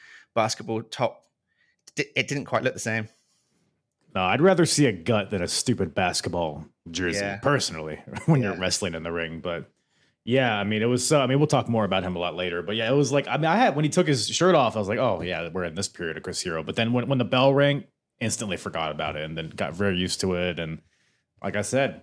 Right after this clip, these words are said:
Speaker 2: he showed out, man. But you brought up P W G, and I was gonna bring up, 'cause sixteen Carat is the second time they have done this. And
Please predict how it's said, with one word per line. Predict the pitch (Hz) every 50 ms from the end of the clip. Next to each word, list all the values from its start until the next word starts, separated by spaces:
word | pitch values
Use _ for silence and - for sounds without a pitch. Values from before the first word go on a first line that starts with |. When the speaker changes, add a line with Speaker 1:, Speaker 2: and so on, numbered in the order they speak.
| _ _
Speaker 2:
he | - 104 104
showed | - - 117 104 101
out, | 107 117 113 80
man. | 104 90 90 90 92
But | 87 85
you | 117 -
brought | - 156 175 190
up | 196 - -
P | - 170 165
W | 143 165 131 147 139 120
G, | 104 92 120 147 143 110 98 98 98 - _ _ _ _ _ _ _
and | - 107
I | 117
was | 120 107
gonna | 127 120
bring | 98 110 120 120 117
up, | 113 101
'cause | 120 117 98 - - - _ _ _ _ _ _ _ _ _
sixteen | - - 185 - 190 175 165
Carat | - - 151 151 160 165 160 - 147
is | 139 127 120
the | 117 117
second | - 139 131 - 135 110
time | 123 123 120 117 113
they | 104 104 98 87 - - -
have | 104 101 90
done | - 113 104 92 87
this. | 90 101 104 - - - - - - _ _ _ -
And | 107 101 98 95 95 92 92 90